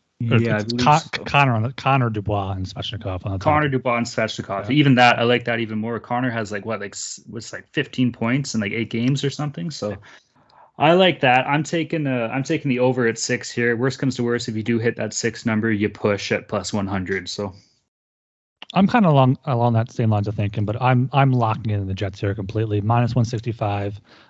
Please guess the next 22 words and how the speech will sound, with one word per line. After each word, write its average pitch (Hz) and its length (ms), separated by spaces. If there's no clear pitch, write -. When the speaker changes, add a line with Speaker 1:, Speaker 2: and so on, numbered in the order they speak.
Speaker 2:
I 123 80
feel 123 180
like 123 140
this 127 160
line 110 240
is 104 100
gonna 104 160
move 101 300
up 98 220
to 98 340
close 123 240
to 123 80
minus 107 240
two 101 160
hundred 98 240
by, 98 140
by 104 240
game 98 240
time. 98 260
Obviously, 117 320
we're 107 140
still 107 420